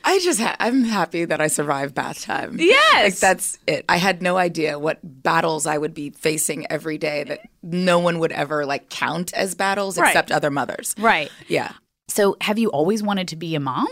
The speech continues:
Speaker 2: Like,
Speaker 1: No.
Speaker 2: no.
Speaker 1: No. It
Speaker 2: You
Speaker 1: looks
Speaker 2: weren't one of those little girls that, like, wished for that.
Speaker 1: No, no, not at all. I didn't really have dolls like that. Like, I made my mom get me a Cabbage Patch doll, but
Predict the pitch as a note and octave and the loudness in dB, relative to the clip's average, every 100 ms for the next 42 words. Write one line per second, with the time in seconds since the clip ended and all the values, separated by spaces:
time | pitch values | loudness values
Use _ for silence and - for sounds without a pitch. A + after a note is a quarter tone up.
0 | A#4 F3 - G#3+ E3+ E3+ B3+ - - - | 0 -2 2 2 4 4 4 0 -8 -4
1 | G#3 C4 C5+ C4 C3 C#3+ D#3 E3+ - - | 2 4 6 4 2 0 4 4 2 -8
2 | - - - - D#4 - D4+ E4+ F4+ D#4+ | -20 -18 -16 -2 2 4 4 4 4 4
3 | D4 C#4 C4 A#3 A3 G3 F#3 F3+ F3 D#3 | 4 4 2 4 4 4 2 2 0 0
4 | F3 D#3 - C3+ C#2 - - E3 E3 C#3 | 0 0 -4 -8 -8 -12 -2 2 4 2
5 | A2+ - - - D3 D3+ C3+ C#3 C#3 C3+ | 0 -6 -14 -6 0 2 2 0 -4 -6
6 | - - _ _ A3 A3+ A3 G3+ G3+ G3 | -10 -12 _ _ 2 2 0 -2 -2 0
7 | F3 C#3+ D3 F3 D#3+ B1+ - D3 C#3 - | -4 -6 -6 -4 -6 -6 -10 -8 -10 -8
8 | B2+ - - _ _ - - - - D#3 | -10 -10 -14 _ _ -20 -20 -20 -4 -2
9 | - D#3+ D#3+ E3 E3 F3 F3 E3+ E3 E3 | -2 -2 -2 2 2 4 4 4 2 2
10 | D#3+ D3 D#3 D#3+ D#3 - E3 - E3+ D#3+ | 0 0 0 -2 -4 -4 -6 -4 -2 -2
11 | D#3+ D#3+ | 0 -4